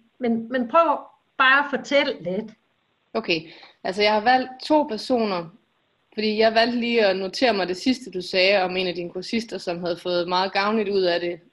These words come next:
Speaker 2: for sit eget vedkommende i en relation til sin svigermor.
Speaker 1: Ja.
Speaker 2: Så jeg har faktisk valgt, øh, to personer, hvor jeg tit bliver drænet eller trukket ned i energiniveau, når jeg har samtaler med personerne.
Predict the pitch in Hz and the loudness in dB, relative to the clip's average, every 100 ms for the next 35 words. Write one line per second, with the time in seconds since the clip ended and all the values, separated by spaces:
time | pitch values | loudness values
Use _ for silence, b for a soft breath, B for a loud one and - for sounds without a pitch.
0 | _ _ _ _ - 180 202 180 208 247 | _ _ _ _ -10 -8 0 4 6 4
1 | 202 185 196 180 175 175 175 175 165 165 | 2 0 -2 -2 -2 0 0 0 -2 -2
2 | - 214 175 165 165 - 175 165 165 - | 0 0 0 -6 -12 -10 -10 -10 -10 -6
3 | 208 156 156 160 _ _ _ _ - 247 | -4 -4 -8 -16 _ _ _ _ -2 0
4 | 233 - _ _ - 202 208 214 202 208 | 0 -6 _ _ -2 2 4 2 2 0
5 | 208 190 - 214 208 - - _ _ 180 | 0 -10 0 2 2 -2 -12 _ _ -2
6 | 180 170 165 - 269 262 196 226 208 180 | 0 0 -2 0 0 0 0 2 2 0
7 | 170 180 190 208 - 262 - - 185 165 | 0 2 2 2 0 -4 -4 -4 0 0
8 | 160 160 _ _ _ - 202 202 226 220 | -2 -6 _ _ _ -2 4 4 4 2
9 | 165 175 170 202 185 185 220 214 190 180 | 2 0 -2 -2 -2 0 2 2 0 -4
10 | 180 214 214 190 180 180 - _ - 185 | -4 -2 -2 -2 -4 -8 -12 _ -6 -2
11 | 170 175 - 196 214 214 180 180 175 175 | -2 -2 -2 -2 -2 -2 -2 -2 -6 -6
12 | 170 175 226 202 170 156 | -8 -6 -2 -2 -4 -10